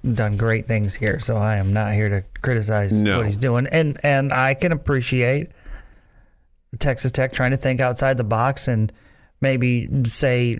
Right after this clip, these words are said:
Speaker 1: "You know what, we're gonna, we value different people's opinions, and, you know, sometimes, you know, different thought process or whatever is, is,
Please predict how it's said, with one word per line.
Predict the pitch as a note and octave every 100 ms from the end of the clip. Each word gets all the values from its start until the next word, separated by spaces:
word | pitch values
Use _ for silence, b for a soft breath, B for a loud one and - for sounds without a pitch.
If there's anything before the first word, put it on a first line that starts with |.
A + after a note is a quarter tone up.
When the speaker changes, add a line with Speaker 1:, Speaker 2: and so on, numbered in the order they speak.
| G2+
Speaker 1:
"You | B2+ C3+
know | A#2+
what, | C3 B2+
we're | B2+
gonna, | B2+ A#2 A2 B B B B B B B B B B
we | F3
value | C#3+ D3+ D#3+ D#3
different | C3 D#3 E3 D3
people's | D3+ D3+ C3
opinions, | B2+ D3 D3 F3+ A#3 C#3+ -
and, | C3 B2+ B2 B2 A#2+ A#2+ A#2+ -
you | C#3+ B2+
know, | A#2 A#2 B2 A#2 G#2 A#2
sometimes, | - B2+ C3+ B2+ B2 A2+ - - - - - F2+ F#2 -
you | - C3
know, | A#2+ A2+
different | C#3 - C#3 -
thought | C3+ C#3 -
process | C#3+ D3 - D3 C#3+
or | C#3+
whatever | C3+ C3+ C#3+ D#3+ F3
is, | D#3 B2 B2
is, | G#2+ C3 A2+